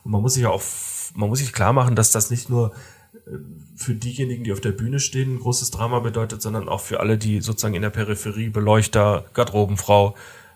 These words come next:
K-, Kostümierung, Technik, Rigger, die alle haben nichts zu tun, beziehungsweise die, die haben auch kein Einkommen. Und es entsteht da eine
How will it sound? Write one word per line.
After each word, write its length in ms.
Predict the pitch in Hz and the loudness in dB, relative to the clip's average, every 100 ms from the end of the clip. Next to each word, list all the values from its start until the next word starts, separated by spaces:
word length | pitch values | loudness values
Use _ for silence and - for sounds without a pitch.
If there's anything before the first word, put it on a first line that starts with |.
| _ - | _ -18
K-, 200 | - 104 | -12 -4
Kostümierung, 840 | 135 127 127 117 113 101 104 104 - - | -2 -2 0 4 6 8 6 4 -2 -4
Technik, 640 | - 120 - 120 113 - | 0 0 -2 -4 -4 -4
Rigger, 440 | 101 113 120 110 107 | -2 2 6 6 4
die 260 | 113 123 | 0 0
alle 300 | 139 151 147 | 2 4 2
haben 220 | 127 127 | 2 0
nichts 200 | 123 120 | -2 -6
zu 80 | - | -6
tun, 400 | 107 135 165 170 - - - - | -4 0 0 0 -8 -18 -20 -12
beziehungsweise 640 | - 120 139 127 120 113 113 | -6 0 2 4 4 4 0
die, 240 | 110 104 | -2 -2
die 220 | 98 101 | -4 -4
haben 360 | 101 113 107 - | 0 0 0 -2
auch 220 | - 104 | -2 -2
kein 200 | - 107 | -2 -4
Einkommen. 600 | - 107 135 151 143 147 156 - _ _ _ - | -2 -4 -4 -4 -6 -6 -12 -20 _ _ _ -6
Und 120 | - | -2
es 100 | 117 | -2
entsteht 460 | - - - 120 127 | 0 0 2 2 4
da 160 | 120 | 4
eine 280 | 90 110 101 | 4 2 2